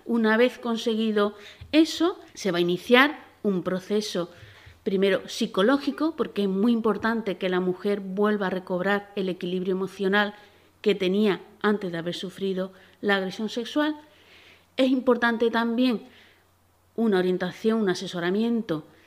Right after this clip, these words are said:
y jurídico que le, que le, que, en la que la mujer esté informada, eh, sepa, eh, todos los pasos que se van a seguir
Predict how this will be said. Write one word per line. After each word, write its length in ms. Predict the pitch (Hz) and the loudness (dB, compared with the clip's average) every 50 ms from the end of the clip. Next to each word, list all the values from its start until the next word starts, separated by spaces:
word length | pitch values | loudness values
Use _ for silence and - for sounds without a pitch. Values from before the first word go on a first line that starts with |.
| - - - _ _ _ _ | -20 -20 -20 _ _ _ _
y 640 | - 202 190 180 180 175 175 175 175 175 175 170 165 170 | -6 -4 -2 -2 -2 -2 -2 -2 -2 -2 0 -2 -2 0
jurídico 800 | - 214 208 214 269 311 311 294 269 - 269 294 330 - - - - _ _ _ _ _ _ _ - | 4 4 6 8 10 10 8 8 6 4 0 0 0 -2 -8 -18 -20 _ _ _ _ _ _ _ 0
que 340 | 226 233 277 339 - - - | 2 2 2 2 -2 -8 -8
le, 1080 | - - 214 208 202 196 190 190 185 180 180 185 180 180 175 170 170 - 65 - - - - _ _ _ _ _ _ _ _ _ | -4 -2 0 0 2 2 2 2 0 0 0 0 -2 -2 -2 -4 -4 -6 -8 -10 -12 -16 -20 _ _ _ _ _ _ _ _ _
que 160 | - 233 214 | -2 0 0
le, 220 | 202 180 175 180 165 - - | 2 0 -2 -4 -4 -8 -6
que, 260 | - 208 185 - - | -6 -4 -4 -4 -2
en 160 | 196 190 185 | 0 0 0
la 120 | 170 170 160 | 0 -2 -4
que 180 | - 170 - - | -6 -8 -6 -4
la 120 | 202 190 185 | -2 -2 0
mujer 260 | 175 165 - 208 196 | -2 -2 -4 -6 -6
esté 180 | 190 - - | -6 -4 -4
informada, 840 | 202 185 185 - 202 214 226 254 277 285 277 269 262 269 285 285 285 - - - - - _ - | -4 -4 -4 -4 -4 -2 0 2 4 4 4 4 2 0 0 -2 -6 -12 -20 -20 -20 -20 _ -8
eh, 360 | 208 196 190 185 185 185 180 | -4 -4 -2 -2 -2 -2 -4
sepa, 600 | 180 - - 196 190 190 - 196 196 190 196 190 - - - - _ - | -4 -4 -6 -6 -6 -4 -2 -2 -2 -2 -2 -6 -12 -20 -20 -20 _ -6
eh, 200 | - 202 190 185 | -4 -4 -2 0
todos 260 | 190 208 196 185 190 | 0 0 0 0 -2
los 100 | 190 180 | -4 -4
pasos 300 | - 202 190 - 202 185 | -4 -6 -6 -6 -8 -10
que 120 | - - 175 | -10 -10 -8
se 100 | - 190 | -6 -4
van 140 | 185 190 196 | -2 -2 -2
a 100 | 202 202 | -2 0
seguir 480 | - 269 262 294 320 320 320 320 - | 0 2 4 6 6 6 6 2 -4